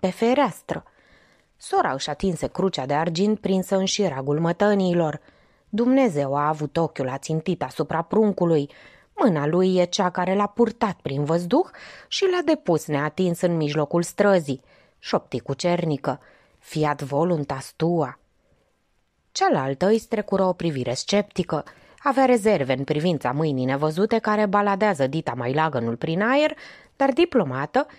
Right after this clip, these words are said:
se mulțumi să-și dreagă glasul. „Mă întreb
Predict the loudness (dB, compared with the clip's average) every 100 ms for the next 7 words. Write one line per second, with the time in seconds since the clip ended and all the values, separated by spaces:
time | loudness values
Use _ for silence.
0 | -20 _ 0 4 4 2 -2 0 -2 -2
1 | -4 -4 -4 0 2 2 0 -4 -6 -8
2 | _ _ _ _ -4 0 2 0 -2 0
3 | 0